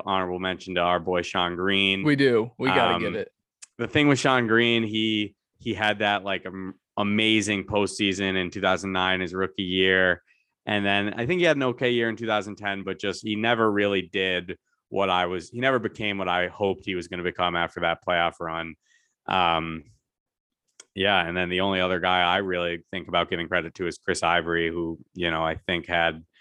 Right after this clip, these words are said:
Speaker 1: either over a thousand or pretty close to it. Uh, maybe
Speaker 2: Yeah,
Speaker 1: not over
Speaker 2: a thousand.
Speaker 1: a thousand, but, oh, yeah, okay. Well,
Speaker 2: Maybe.
Speaker 1: so there you go. I mean, it's Curtis Martin. We, all you guys who are listening know that that is the correct answer in this situation.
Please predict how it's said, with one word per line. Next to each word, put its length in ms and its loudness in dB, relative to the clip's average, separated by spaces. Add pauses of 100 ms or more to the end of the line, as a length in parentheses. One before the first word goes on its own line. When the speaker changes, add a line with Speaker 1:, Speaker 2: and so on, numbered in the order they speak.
(200)
Speaker 1:
either 200 4
over 220 4
a 40 2
thousand 360 2
or 80 -2
pretty 200 -6
close 380 -4
to 260 0
it. 220 0 (760)
Uh, 180 2
maybe 200 0
Speaker 2:
Yeah, 80 0
Speaker 1:
not 80 0
over 160 -2
Speaker 2:
a 20 -8
thousand. 100 -10
Speaker 1:
a 60 -4
thousand, 320 -6
but, 120 -10 (100)
oh, 140 0
yeah, 220 0
okay. 340 -8 (120)
Well, 240 4
Speaker 2:
Maybe. 140 -8 (1120)
Speaker 1:
so 300 8
there 180 10
you 100 6
go. 300 6
I 100 2
mean, 500 0
it's 140 0
Curtis 340 0
Martin. 840 -2 (320)
We, 800 2
all 160 6
you 100 0
guys 320 2
who 160 -4
are 140 0
listening 480 -6
know 480 2
that 160 -2
that 240 -2
is 160 -8
the 160 -8
correct 360 -4
answer 300 -6
in 80 -6
this 160 -6
situation. 600 0